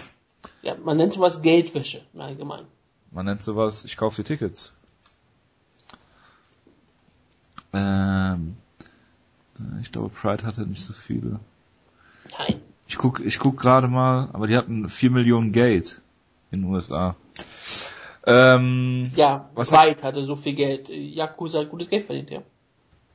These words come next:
Speaker 2: Ja.
Speaker 1: Hat mit Saki Kabara natürlich nichts zu tun. Ist
Speaker 2: Ja,
Speaker 1: ein Dauer-
Speaker 2: <laughs> natürlich nicht.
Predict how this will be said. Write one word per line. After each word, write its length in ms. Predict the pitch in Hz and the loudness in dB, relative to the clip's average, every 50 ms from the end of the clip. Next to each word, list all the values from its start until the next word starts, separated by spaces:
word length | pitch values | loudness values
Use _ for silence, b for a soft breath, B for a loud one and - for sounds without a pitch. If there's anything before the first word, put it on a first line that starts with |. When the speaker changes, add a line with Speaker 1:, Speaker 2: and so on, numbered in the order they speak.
| _ _ _ _ _ _ _ _ _ _ _ _ _ _ _ - - _ _ _ _ _ _ _ | _ _ _ _ _ _ _ _ _ _ _ _ _ _ _ -20 -20 _ _ _ _ _ _ _
Speaker 2:
Ja. 220 | 104 104 110 107 - - _ _ _ _ _ | -2 -2 -2 -2 -4 -10 _ _ _ _ _
Speaker 1:
Hat 140 | - 185 196 | 0 2 4
mit 120 | 208 208 | 6 6
Saki 200 | 202 233 233 233 | 6 6 6 6
Kabara 300 | - 202 185 185 185 185 | 4 6 6 8 6 4
natürlich 220 | 185 180 175 165 147 | 4 0 -2 -4 -4
nichts 180 | - - - | -4 -6 -6
zu 120 | - 165 151 | -6 -8 -6
tun. 200 | - 156 147 131 | -4 -4 -6 -4
Ist 100 | - - | -2 0
Speaker 2:
Ja, 60 | 104 | 0
Speaker 1:
ein 120 | 107 123 | 2 4
Dauer- 340 | 139 143 143 147 147 202 160 - | 4 4 4 6 6 6 6 6
Speaker 2:
<laughs> 40 | |
natürlich 600 | - 139 151 - - 190 151 151 139 127 - - | 4 0 0 0 0 -4 -4 -4 -6 -6 -8 -8
nicht. 200 | 104 98 98 - | -10 -12 -10 -10